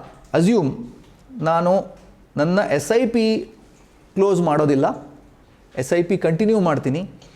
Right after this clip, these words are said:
ಅದಲ್ಲದೆ ಈ ಇ ಎಮ್ ಐಗೆ ಏನು ನಾನು ಕೊಡ್ತಾ ಇದ್ದೆ ಅದನ್ನು ಕಂಟಿನ್ಯೂ ಮಾಡ್ತೀನಿ. ಓಕೆ, basically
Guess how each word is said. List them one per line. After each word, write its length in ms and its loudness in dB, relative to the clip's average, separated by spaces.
ಅದಲ್ಲದೆ 720 0
ಈ 60 0
ಇ 240 0
ಎಮ್ 300 2
ಐಗೆ 180 4
ಏನು 160 2
ನಾನು 220 0
ಕೊಡ್ತಾ 320 0
ಇದ್ದೆ 500 0
ಅದನ್ನು 640 2
ಕಂಟಿನ್ಯೂ 340 2
ಮಾಡ್ತೀನಿ. 380 -2
ಓಕೆ, 180 -4
basically 640 2